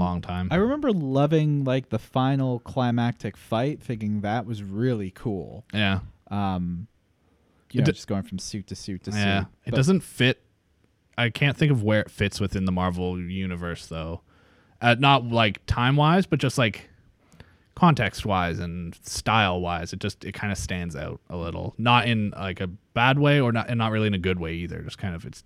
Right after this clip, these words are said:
Speaker 1: different.
Speaker 2: Yeah, yeah. It felt, um, like, like a half-assed attempt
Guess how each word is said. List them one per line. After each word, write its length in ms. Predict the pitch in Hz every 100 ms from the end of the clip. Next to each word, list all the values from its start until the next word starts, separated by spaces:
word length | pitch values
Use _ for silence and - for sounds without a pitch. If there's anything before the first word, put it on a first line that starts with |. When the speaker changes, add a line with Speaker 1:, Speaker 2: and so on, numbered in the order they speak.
| -
Speaker 1:
different. 480 | - - - - - -
Speaker 2:
Yeah, 400 | 123 127 107 90 -
yeah. 360 | 101 98 90 85 _ _ _ _ -
It 140 | 120
felt, 340 | 165 160 160 -
um, 480 | 143 139 127 117 117 _ _ _ _ - - _ - - -
like, 260 | 117 113 92
like 260 | 117 110 104 - - -
a 60 |
half-assed 720 | - - 170 190 196 160 -
attempt 720 | 131 - 135 117 101 - -